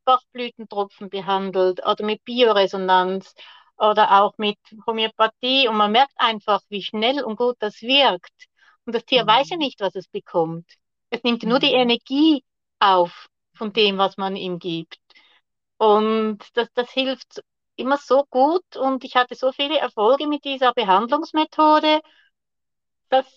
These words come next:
Speaker 1: ähm, einfach sagen musste, und das funktioniert wirklich.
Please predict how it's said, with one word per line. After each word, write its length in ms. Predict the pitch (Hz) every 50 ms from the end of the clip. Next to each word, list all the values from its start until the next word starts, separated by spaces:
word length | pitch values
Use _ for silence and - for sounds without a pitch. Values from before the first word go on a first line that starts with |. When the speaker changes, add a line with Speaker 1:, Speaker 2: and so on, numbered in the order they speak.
| -
Speaker 1:
ähm, 760 | 277 262 262 254 254 254 247 247 254 247 247 247 247 247 247 - _ _ _ _ _ _ _ _ _ _ _ _ _
einfach 240 | - 240 247 254 -
sagen 280 | 254 254 254 262 247
musste, 320 | 247 262 254 - - 240 247
und 60 | 247
das 100 | 262 262
funktioniert 580 | - 277 269 269 - _ 302 285 294 294 294 -
wirklich. 680 | 302 311 302 311 - - - 180 180 185 - _ _